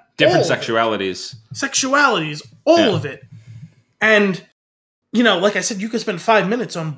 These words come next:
Speaker 2: one of these characters and then not see them on screen again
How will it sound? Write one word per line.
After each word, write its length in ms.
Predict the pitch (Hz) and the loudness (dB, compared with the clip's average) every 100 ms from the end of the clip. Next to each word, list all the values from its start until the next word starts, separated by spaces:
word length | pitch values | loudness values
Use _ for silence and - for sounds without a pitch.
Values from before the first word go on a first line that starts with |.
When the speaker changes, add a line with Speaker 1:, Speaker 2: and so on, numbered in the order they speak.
| 143 | 0
Speaker 2:
one 200 | 277 247 | 4 4
of 100 | 175 | 0
these 180 | 175 156 | -8 -12
characters 680 | - 196 170 147 - 135 135 | -6 0 0 -2 -6 -10 -8
and 160 | 190 | -6
then 140 | 214 208 | -2 0
not 220 | 233 - | -2 -2
see 220 | - 226 | -4 -4
them 180 | 208 208 | -4 -4
on 140 | 190 175 | -6 -8
screen 300 | - 226 190 | -10 -8 -8
again 520 | 151 147 143 139 | -6 -8 -10 -14